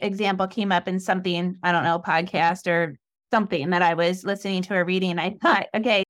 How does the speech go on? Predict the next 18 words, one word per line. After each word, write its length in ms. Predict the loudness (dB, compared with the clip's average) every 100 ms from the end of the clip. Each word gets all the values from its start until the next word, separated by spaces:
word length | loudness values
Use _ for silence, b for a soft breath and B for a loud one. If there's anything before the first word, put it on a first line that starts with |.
| -4
if 120 | -2
you 140 | -2
call 400 | 0 4 4 4
a 140 | 4 2
horse 380 | 4 4 2 0
a 60 | -6
pony, 760 | -4 0 2 2 0 -2 -4 -10 _ _ _
then 200 | 0 2
you 180 | 2 0
can 260 | 0 2 4
never 460 | 4 4 4 2
read 300 | 2 0 0
horse 460 | 0 0 0 -2 -10
shoe 580 | -14 -4 -2 -2 -4 -8 _ _ -8
because 280 | -2 -2 -4
pony 360 | -2 2 2
shoe 260 | 0 -2 -2
doesn't 520 | -2 -2 -4 -4 -6